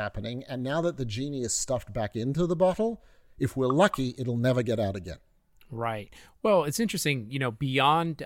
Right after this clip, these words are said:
Speaker 2: um, just the parents, I think when you speak to a lot of our friends who are in the world of admissions, they often speak about how faculty are deeply committed to the S A T because it was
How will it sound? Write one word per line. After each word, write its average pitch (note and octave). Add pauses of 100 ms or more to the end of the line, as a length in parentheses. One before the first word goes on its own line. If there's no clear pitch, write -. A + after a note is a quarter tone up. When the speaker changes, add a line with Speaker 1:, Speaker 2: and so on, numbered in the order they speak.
Speaker 2:
um, A#2
just -
the A2+
parents, E3
I A#2
think C3
when A#2+
you A#2
speak -
to B2
a A2
lot A2+
of A2
our A2
friends A#2
who B2
are A2
in G#2+
the G#2
world A2
of G2
admissions, A2
they A#2+
often B2
speak -
about A2
how A2
faculty C#3 (440)
are B2
deeply C3
committed A#2
to -
the G#2+
S G2+
A G2+
T A3+
because B2
it A2+
was A2+